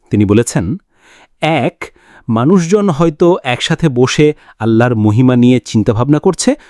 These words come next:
বলছে, "আল্লাহ এটা সৃষ্টি করেছেন, আল্লাহ ওটা সৃষ্টি করেছেন," আর তখনই তাদের মধ্যে একজন বলে উঠে, "ফামান খলাকাল্লাহ," অর্থাৎ, "তাহলে আল্লাহ সুবহানাহু ওয়া তাআলাকে কে সৃষ্টি করেছেন?"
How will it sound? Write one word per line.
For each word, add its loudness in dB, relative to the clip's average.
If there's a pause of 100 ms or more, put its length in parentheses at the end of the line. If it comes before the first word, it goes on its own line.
(160)
বলছে, 0 (260)
"আল্লাহ 2 (120)
এটা -6
সৃষ্টি -2
করেছেন, 0 (260)
আল্লাহ 0 (160)
ওটা -4
সৃষ্টি -2
করেছেন," 0 (300)
আর -6 (120)
তখনই 0
তাদের -2
মধ্যে -2
একজন -2
বলে 2
উঠে, -2 (480)
"ফামান 2
খলাকাল্লাহ," -4 (420)
অর্থাৎ, -4 (380)
"তাহলে 0 (100)
আল্লাহ -2
সুবহানাহু 0
ওয়া 2
তাআলাকে -2 (180)
কে 2
সৃষ্টি -4
করেছেন?" -4